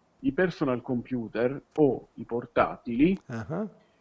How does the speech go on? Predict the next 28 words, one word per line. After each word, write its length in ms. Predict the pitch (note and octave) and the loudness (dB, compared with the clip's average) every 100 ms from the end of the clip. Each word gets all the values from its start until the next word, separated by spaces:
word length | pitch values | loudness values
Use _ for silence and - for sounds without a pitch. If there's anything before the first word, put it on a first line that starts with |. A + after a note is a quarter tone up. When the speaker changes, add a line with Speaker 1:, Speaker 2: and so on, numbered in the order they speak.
| _ - _ | _ -20 _
Speaker 1:
in 280 | G#3+ A3 D#3 | 2 4 4
cellulari 960 | F3+ C#3+ F3 F#3+ A#2 G#2 A#2+ D3 D#3 _ _ _ | 6 6 8 10 10 8 8 6 6 _ _ _
che 240 | - D3 C3+ | 6 8 8
cellulari 600 | D3+ D3+ F3 C3+ A2+ A2 | 8 10 10 10 8 4
non 160 | F#2+ G2 | -4 -12
sono, 640 | - D#3 C3 G#2+ G#2+ G2+ _ _ _ _ _ _ _ | 4 8 8 8 0 -6 _ _ _ _ _ _ _
ossia, 600 | D#3+ - - C3+ A#2+ A#2 - _ _ | 2 4 8 10 10 8 4 _ _
eh, 300 | B2 A#2+ A#2 | -2 -2 0
tu 300 | - F3 C#3+ - | 8 10 10 6
imponi 920 | C#3 C3+ E3+ D#3+ B2 A2+ A2+ A2 - | 4 6 10 10 10 2 0 -2 -6
un'interfaccia 760 | - C#3 C#3 C3 D3 E3 D3 E3 | -4 -2 0 2 6 6 4 6
grafica, 500 | D3+ A#2+ A2 B2+ C3+ | 8 8 6 2 2
poi 160 | D3 C3 | 6 6
è 80 | |
vero 220 | A#2+ D#3 D#3+ | 10 10 10
che 140 | C3+ | 6
ci 140 | - | 0
sono 260 | C3 C#3+ C3+ | 2 6 6
le, 180 | B2 A#2+ | 6 2
le, 320 | A2 B2 B2 A#2+ | 0 0 2 4
le 160 | B2 | 4
alternative, 960 | A#2+ A2+ B2 B2 B2 C#3+ C3 A#2 A#2 - | 2 4 0 0 -2 2 2 2 0 2
però 320 | C#3+ D3 E3 C#3 | 6 10 12 10
non 320 | B2+ C#3 C3 | 6 4 4
te 140 | - | 6
le 120 | D3+ D3+ | 8 8
pongono 460 | D#3+ D#3 D3+ E3+ | 8 8 8 6
mai 460 | D#3 D#3 C3 A#2 A2+ | 6 6 4 0 -2